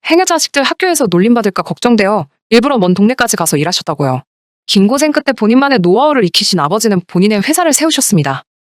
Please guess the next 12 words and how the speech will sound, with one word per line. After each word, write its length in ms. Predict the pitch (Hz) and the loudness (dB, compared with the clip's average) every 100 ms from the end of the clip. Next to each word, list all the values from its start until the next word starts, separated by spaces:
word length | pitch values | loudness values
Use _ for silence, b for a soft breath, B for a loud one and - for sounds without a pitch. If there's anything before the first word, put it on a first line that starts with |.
| - | -12
사실 320 | - 311 339 | -8 -4 -2
아버지가 400 | 196 269 302 269 | -2 -2 -2 -2
처음에 360 | - 427 427 339 | 0 0 2 2
일을 120 | 269 | 0
시작하실 460 | - 381 381 330 302 | -2 -4 -2 -2 -2
때만 200 | 285 233 | 0 0
해도 300 | 202 190 185 | 2 0 -2
하수구 300 | - 311 - | -4 -4 -2
청소가 320 | - 370 370 330 | -2 -2 0 0
무슨 240 | 185 254 | 2 2
돈이 160 | 220 190 | 2 2
되겠냐며 520 | 165 175 165 143 | 0 0 0 -2